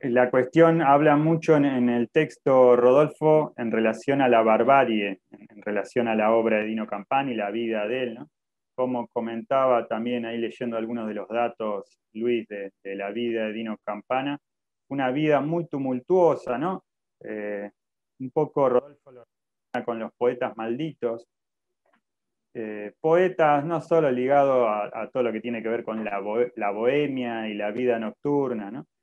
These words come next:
Sino también a, a una, un, una, un problema, eh, para vivir en la sociedad que le tocó, ¿no? De algún modo, algunos, eh, ahí, por ejemplo, si uno ve los datos de su vida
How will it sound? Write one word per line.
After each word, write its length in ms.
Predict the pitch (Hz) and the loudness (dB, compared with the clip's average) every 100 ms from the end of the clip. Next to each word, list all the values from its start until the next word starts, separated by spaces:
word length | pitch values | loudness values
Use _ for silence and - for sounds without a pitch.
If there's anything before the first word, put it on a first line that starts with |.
| _ _ _ - | _ _ _ -8
Sino 340 | 143 202 196 | -4 -2 0
también 440 | 170 160 160 185 | -2 -2 0 0
a, 140 | 170 160 | 0 -2
a 300 | 131 127 131 | -2 0 0
una, 560 | 160 160 151 143 139 | -2 -2 -2 -2 -4
un, 600 | 139 151 151 147 160 156 _ _ _ _ _ _ _ _ _ - | -6 -8 -8 -10 -14 -16 _ _ _ _ _ _ _ _ _ -14
una, 500 | 180 170 156 151 156 _ - | -8 -4 -4 -4 -6 _ -12
un 200 | 180 170 | -8 0
problema, 720 | 175 160 170 185 175 165 160 - - | 2 4 4 2 0 0 -2 -10 -6
eh, 320 | 120 117 113 | -2 -2 -4
para 580 | - 113 113 113 113 113 | -2 0 0 0 0 -2
vivir 340 | 120 131 147 160 | -4 -4 0 0
en 140 | 143 | 2
la 140 | 127 127 | 0 0
sociedad 600 | - 120 - 123 139 147 | -2 -4 -2 0 0 0
que 80 | 135 | -2
le 160 | 120 | -4
tocó, 440 | 117 110 120 95 92 | -6 -4 -4 -4 -8
¿no? 220 | 147 151 _ _ _ _ _ - - | -14 -14 _ _ _ _ _ -20 -10
De 80 | 104 | -8
algún 280 | 110 110 110 | -6 -6 -6
modo, 280 | 107 101 | -4 -4
algunos, 720 | 101 110 113 113 113 104 - _ 110 | -6 -8 -14 -12 -10 -12 -14 _ -12
eh, 540 | 101 98 98 95 95 _ _ _ _ _ _ _ _ _ _ | -6 -4 -4 -4 -10 _ _ _ _ _ _ _ _ _ _
ahí, 260 | 120 127 135 | -2 -2 -2
por 180 | 135 120 | -2 -4
ejemplo, 400 | - 139 131 120 | -2 -2 -2 -4
si 120 | - | -2
uno 180 | 131 127 | -2 -2
ve 120 | 131 | 0
los 180 | 127 113 | 0 0
datos 380 | 131 131 - 120 | -2 -2 -2 -2
de 100 | 117 | -2
su 220 | - 123 | -4 -4
vida 480 | 135 160 165 160 | -2 0 0 0